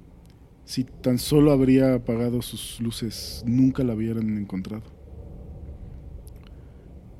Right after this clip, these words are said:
Mientras tanto, la voz distorsionada dijo: "¡Ahí está!". Le grité por el teléfono que corriera y la escuché marcharse,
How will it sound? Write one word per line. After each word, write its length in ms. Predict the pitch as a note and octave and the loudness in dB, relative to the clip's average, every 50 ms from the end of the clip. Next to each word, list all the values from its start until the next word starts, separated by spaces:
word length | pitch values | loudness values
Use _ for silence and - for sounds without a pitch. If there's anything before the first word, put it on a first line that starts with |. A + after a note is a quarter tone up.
| - - | -14 -6
Mientras 340 | - A#2 A2 - B2+ A#2+ - | -4 -4 -2 -2 -4 -4 2
tanto, 280 | - C3 C3 C3 C#3+ | 2 4 4 6 4
la 80 | C3 B2 | 4 4
voz 240 | A2+ B2 B2+ C3 B2 | 4 4 4 4 4
distorsionada 600 | C3 - - C3 A#2 - B2 A#2+ B2 B2 B2 B2 | 2 0 -2 -4 -2 0 0 2 2 2 2 2
dijo: 320 | A#2 B2+ A#2+ - B2 A2+ G2 - - - - - - - - | 0 0 0 -2 -6 -8 -8 -12 -18 -20 -20 -20 -20 -16 -6
"¡Ahí 160 | - - E3 F#3 | 2 6 8 8
está!". 400 | F#3+ F#3 - F#3+ F3+ E3+ D3 - - - - - - - _ - - - - - - - - - - - - - - - - - - - - - - - - - - - | 8 8 8 4 4 4 4 0 -4 -20 -20 -20 -20 -20 _ -20 -20 -20 -20 -20 -20 -20 -20 -18 -16 -16 -14 -14 -14 -14 -14 -14 -16 -14 -14 -16 -14 -14 -14 -14 -8 0
Le 100 | - C3+ | 2 4
grité 300 | C3 C3 B2+ - D3+ D3 | 6 4 4 6 4 4
por 140 | C3+ E3+ D#3 | 4 6 4
el 100 | D3 C3+ | 4 4
teléfono 440 | - C3 A#2+ B2+ B2+ - C#3+ C3+ B2 | 4 4 2 2 4 4 2 2 2
que 120 | - B2 | 0 -4
corriera 520 | - - B2 - C3 C3+ C#3 C3+ C3+ C3+ - - - - - - - - - | -4 -4 0 2 4 4 4 4 0 -2 -6 -12 -16 -18 -18 -18 -14 -6 0
y 60 | B2 | 2
la 80 | B2 C3 | 2 2
escuché 320 | - - C3 B2 - D3 | 2 -2 -6 -2 0 2
marcharse, 580 | C#3+ C#3+ C3 - - C#3+ C#3 C3 - - A2+ | 2 2 0 0 0 -2 -2 -2 -2 -8 -8